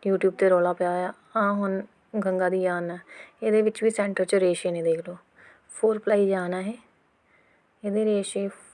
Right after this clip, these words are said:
ਇੱਕ, ਦੋ, ਤਿੰਨ, ਚਾਰ ਰੇਸ਼ੇ ਨੇ, ਅਹ,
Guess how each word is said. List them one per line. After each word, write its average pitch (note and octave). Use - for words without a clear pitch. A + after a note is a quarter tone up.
ਇੱਕ, -
ਦੋ, G3+
ਤਿੰਨ, G#3
ਚਾਰ F#3
ਰੇਸ਼ੇ F#3+
ਨੇ, F#3
ਅਹ, F#3+